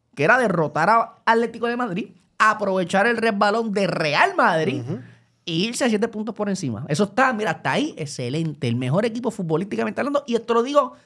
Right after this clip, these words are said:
Speaker 1: sin ningún tipo de sarcasmo.
Speaker 2: No, claro que no.
Speaker 1: En la Liga, honestamente, con el corazón en la mano, Barcelona es el mejor. Y desde un principio, de hecho, en el,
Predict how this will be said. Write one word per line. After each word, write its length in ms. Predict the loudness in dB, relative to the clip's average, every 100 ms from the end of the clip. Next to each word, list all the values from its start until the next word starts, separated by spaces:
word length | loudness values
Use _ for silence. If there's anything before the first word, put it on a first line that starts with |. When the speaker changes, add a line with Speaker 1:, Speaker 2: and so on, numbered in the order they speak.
| _ _
Speaker 1:
sin 320 | -12 -4 2 4
ningún 300 | 4 4 2
tipo 200 | 4 4
de 80 |
sarcasmo. 520 | 4 0 0 0 -2 -2
Speaker 2:
No, 200 | -2 0
claro 180 | -2 -4
que 60 |
no. 60 | -2
Speaker 1:
En 200 | 0 4 6
la 180 | 6
Liga, 460 | 4 0 0 -2 -6 _ _ _ _
honestamente, 800 | 0 2 2 0 0 0 -2 -4
con 160 | -2 -2
el 80 | 0
corazón 320 | 0 0 0
en 60 | -2
la 80 |
mano, 220 | 0 -2 0
Barcelona 500 | 0 0 -2 -2 -2
es 240 | -4 -6 -8 _ _
el 140 | -2 0
mejor. 400 | -2 -4 -8 -16 _ _ _ _ _ 0
Y 80 |
desde 160 | 2 4
un 80 | 2
principio, 520 | 2 0 -2 0 -2
de 120 | 0 -2
hecho, 320 | 0 -2 -6 _ _ _ _ -6
en 160 | -2
el, 140 | -2